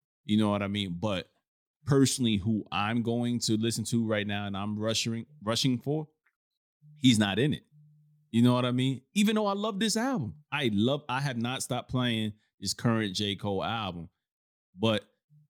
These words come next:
you know, now he got guys on his own label that I really rock with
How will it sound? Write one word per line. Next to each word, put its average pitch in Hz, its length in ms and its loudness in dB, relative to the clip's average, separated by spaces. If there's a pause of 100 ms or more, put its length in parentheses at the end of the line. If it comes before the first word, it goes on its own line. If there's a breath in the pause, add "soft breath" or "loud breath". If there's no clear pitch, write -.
(120)
you 120 140 6
know, 110 140 6
now 104 220 0
he 117 140 0
got 104 240 -4
guys 104 540 -6
on 113 140 -2
his 107 160 0
own 196 300 0
label 95 440 -2 (640)
that 107 120 0
I 101 100 0
really 95 340 0
rock 90 340 -4
with 80 220 -6